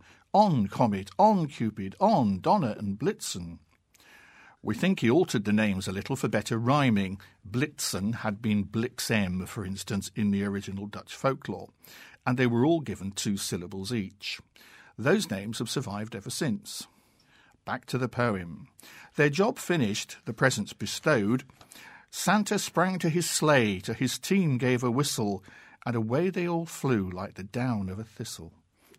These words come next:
It's a lovely line, isn't it? Now, dear listener,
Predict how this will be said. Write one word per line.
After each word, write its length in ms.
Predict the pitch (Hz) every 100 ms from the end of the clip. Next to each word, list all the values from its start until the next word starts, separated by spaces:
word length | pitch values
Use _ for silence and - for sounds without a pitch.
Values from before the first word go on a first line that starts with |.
| _
It's 80 |
a 40 | -
lovely 260 | 113 101
line, 260 | 87 85 110
isn't 180 | 147 104
it? 140 | - _ _ _ - - - - -
Now, 220 | 117 135
dear 220 | 156 110 98
listener, 440 | 95 - 101 92